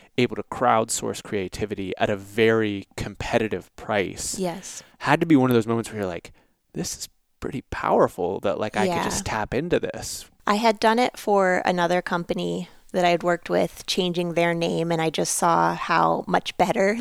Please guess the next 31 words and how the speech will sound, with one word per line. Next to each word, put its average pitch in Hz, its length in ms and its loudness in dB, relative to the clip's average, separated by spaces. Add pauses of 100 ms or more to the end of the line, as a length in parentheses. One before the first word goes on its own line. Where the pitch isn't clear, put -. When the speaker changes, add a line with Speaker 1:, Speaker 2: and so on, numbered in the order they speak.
Speaker 2:
the 196 80 4
new 196 180 2
name 202 240 2
was. 220 480 2
Speaker 1:
Yeah. 107 280 0 (140)
Speaker 2:
And 190 180 0
so 165 400 4
that 170 320 4 (200)
that - 180 0
gave 175 180 0
me 175 220 -4
confidence 196 680 -2
to 196 140 -4
do 180 160 6
it 208 80 2
again 190 340 0
for - 140 -4
Americat 170 480 -2
Company, 110 420 -2
and 107 100 -2
I, 110 160 0
I - 40 0
totally - 400 -2
think 208 220 -4
it - 80 -4
was 196 140 -4
the - 100 -4
right 196 160 0
decision. 208 560 -6 (180)
Speaker 1:
Right 110 200 -4
on. 110 100 -4